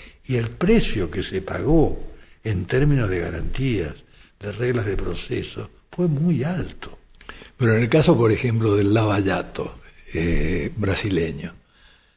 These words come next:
Speaker 2: bueno, uno podría argumentar lo mismo, que finalmente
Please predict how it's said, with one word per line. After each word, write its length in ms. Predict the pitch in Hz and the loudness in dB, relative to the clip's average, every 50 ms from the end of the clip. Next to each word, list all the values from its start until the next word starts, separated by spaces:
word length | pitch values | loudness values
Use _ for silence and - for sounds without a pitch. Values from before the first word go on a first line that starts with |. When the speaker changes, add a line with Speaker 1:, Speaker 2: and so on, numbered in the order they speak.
| _ _ _ _ _ _ _ - | _ _ _ _ _ _ _ 0
Speaker 2:
bueno, 360 | - 117 120 107 98 101 - - | 4 6 6 6 4 2 -2 0
uno 200 | - 120 139 139 | 2 4 6 6
podría 300 | 113 117 117 120 127 123 | 6 6 6 6 6 6
argumentar 500 | 117 113 101 101 101 98 95 95 - 127 | 6 4 4 2 0 -2 -2 0 2 2
lo 140 | 110 110 113 | 4 4 6
mismo, 340 | 139 170 120 90 92 87 85 | 6 6 6 4 2 -2 -2
que 100 | 87 - | -4 -4
finalmente 1120 | - - 107 98 101 110 110 104 123 123 120 123 117 - 139 139 139 143 139 - - - | -2 -2 0 2 2 2 2 4 4 2 2 2 2 2 4 4 4 2 -2 -8 -14 -18